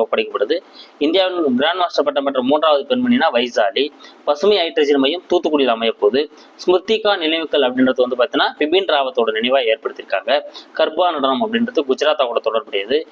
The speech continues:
இந்தியாவின் மிகப்பெரிய ரட்ட வடிவ ரயில் பாதை வந்து பார்த்தீங்கன்னா, பெங்களூர்ல ஸ்டார்ட் பண்ணியிருக்காங்க. சென்னையை இது மிஞ்சிச்சு. ஐந்தாவது உலகளாவிய ஆயுர்வேத திருவிழா எங்க நடந்ததுன்னா, கேரளாவுல திருவனந்தபுரத்துல நடந்திருக்கும்.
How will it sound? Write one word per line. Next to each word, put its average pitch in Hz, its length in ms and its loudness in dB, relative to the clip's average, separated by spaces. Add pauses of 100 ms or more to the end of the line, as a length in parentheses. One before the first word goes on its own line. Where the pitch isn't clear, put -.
(340)
இந்தியாவின் 180 380 0
மிகப்பெரிய 170 400 0
ரட்ட 143 160 -2
வடிவ 147 280 4
ரயில் 139 200 0
பாதை 127 200 2
வந்து 117 160 -14
பார்த்தீங்கன்னா, 135 300 0
பெங்களூர்ல 131 300 2 (100)
ஸ்டார்ட் 117 240 -4
பண்ணியிருக்காங்க. 110 460 -2 (100)
சென்னையை 131 280 0
இது - 140 -4
மிஞ்சிச்சு. 110 420 -6 (640)
ஐந்தாவது 196 360 0
உலகளாவிய 165 440 0
ஆயுர்வேத 165 440 4
திருவிழா 135 220 4
எங்க 135 160 0
நடந்ததுன்னா, 123 460 -4
கேரளாவுல 143 500 2
திருவனந்தபுரத்துல 123 680 2
நடந்திருக்கும். 101 440 -2